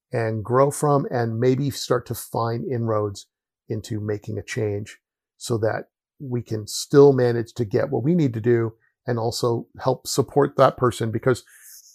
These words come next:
many times they're just under a tremendous amount of stress. Teachers are just, ex-, there's so much riding on their work and, and their expectations and their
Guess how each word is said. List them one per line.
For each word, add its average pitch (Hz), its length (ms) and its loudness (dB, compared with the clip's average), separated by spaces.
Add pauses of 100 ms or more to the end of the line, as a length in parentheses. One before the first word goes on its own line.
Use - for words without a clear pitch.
(140)
many 180 400 6
times 135 460 4
they're 131 200 6
just 123 220 -2
under 113 280 -2
a 110 80 -6
tremendous 120 460 -4
amount 110 200 -2
of 104 80 -10
stress. 117 280 -4
Teachers 127 440 -4
are 107 100 -2
just, 117 500 -2 (680)
ex-, - 240 -6
there's - 180 -2
so 165 300 6
much 160 340 4
riding 139 520 6
on 120 160 4
their 107 140 0
work 147 440 4
and, 107 120 -4
and 104 300 -8
their 110 180 -8
expectations 131 840 -2
and 113 180 -6
their 104 280 -8